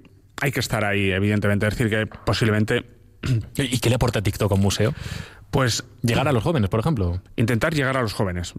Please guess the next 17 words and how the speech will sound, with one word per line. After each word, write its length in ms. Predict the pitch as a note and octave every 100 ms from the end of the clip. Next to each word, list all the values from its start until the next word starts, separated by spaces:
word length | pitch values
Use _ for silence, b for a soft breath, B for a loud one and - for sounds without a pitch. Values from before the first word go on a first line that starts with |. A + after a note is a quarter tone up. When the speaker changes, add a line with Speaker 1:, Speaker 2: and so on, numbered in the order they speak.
| -
Speaker 1:
Vamos 300 | G#2 G#2 G2+
a 60 | G#2
ser 200 | - G#2
más, 360 | G2+ G2 - C#3+
más 180 | G#2+
modestos. 380 | G#2 F#2+ F2+ G#2
Vamos 160 | A2+ A#2+
a 20 |
intentar 300 | A#2 A2 B2+
llegar 220 | A2+ B2
a 40 | G#2+
los 120 | G2
jóvenes. 460 | G2 F#2 F2+ F2+ B B B
Es 100 | G2
decir, 240 | F#2+ G2
que, 420 | - G#2+ G2+ G2 - B B B
eh, 640 | A2 A2 G#2 G#2 G#2 G#2